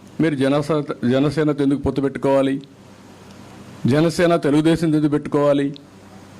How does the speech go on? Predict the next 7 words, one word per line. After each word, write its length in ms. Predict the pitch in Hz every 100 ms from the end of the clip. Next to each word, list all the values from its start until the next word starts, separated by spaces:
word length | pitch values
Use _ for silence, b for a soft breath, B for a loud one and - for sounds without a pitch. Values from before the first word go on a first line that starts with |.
| - - - - - -
అంటే, 500 | 156 196 170 151 151 - - - - - - 120
వీళ్ళ 220 | 151 156
ఉద్దేశం 720 | 151 143 185 185 208 208 202 -
మీరు, 280 | 139 170 180
మీరు 220 | 180 180
ఫైట్ 360 | 147 139 139 143
చేసుకోండి, 640 | 135 - 127 120 185